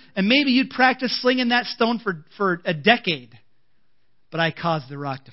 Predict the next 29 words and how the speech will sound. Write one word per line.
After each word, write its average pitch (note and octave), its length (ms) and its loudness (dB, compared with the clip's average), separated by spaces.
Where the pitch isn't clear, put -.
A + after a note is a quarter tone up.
fly. A2+ 240 -20
And E3+ 80 -6
I D#3 80 -2
caused D#3 380 -2
the C#3+ 60 -20
giant B2+ 420 -8
to A2+ 60 -20
fall. A2 300 -20
"Don't D#3+ 300 -4
forget, D#3+ 420 -2
I E3+ 520 6
conquered D3 540 -4
your C#3 440 -12
enemies," C3 540 -10
David. C#3 280 -8
He C#3 120 -18
says D#3+ 400 -6
that C3 200 -16
here. A2 240 -20
Okay, G#3+ 280 -2
God. A#2+ 300 -12
So, A3 240 -2
so G#3 240 -2
you G#3+ 120 2
think C#4+ 200 2
David A#3 260 2
got F#3+ 200 2
the E3 60 -12
point? F3 380 -4